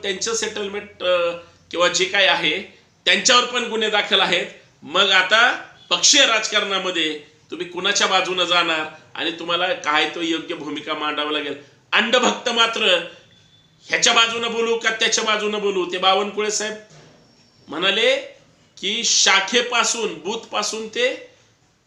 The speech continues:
देशाच्या राजकारणापर्यंत सगळे भाजपचे लोक फडणवीस साहेबांनी जो निर्णय घेतला त्याच्याबद्दल आनंदात आहेत. मग प्र-, प्रफुल्ल पटेल बाबत,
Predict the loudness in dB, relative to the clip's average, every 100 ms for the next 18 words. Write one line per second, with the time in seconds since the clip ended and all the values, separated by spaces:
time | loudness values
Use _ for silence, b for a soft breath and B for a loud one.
0 | _ _ -20 _ _ _ 0 2 4 4
1 | 4 2 0 -4 -6 -6 -6 -4 -4 -4
2 | -6 -8 -14 _ _ -10 -4 0 2 2
3 | 0 -2 -2 -2 -2 -2 -6 -4 -4 -4
4 | -6 -4 -4 -4 -4 -4 -6 -8 -10 -10
5 | -10 -10 -10 -10 -10 -10 -10 -10 -8 -8
6 | -8 -6 -6 -6 -6 -4 -4 -6 -8 B
7 | B -12 -12 -8 -2 -2 -4 -10 -6 -4
8 | 0 0 0 2 4 2 -2 -12 b b
9 | _ 2 2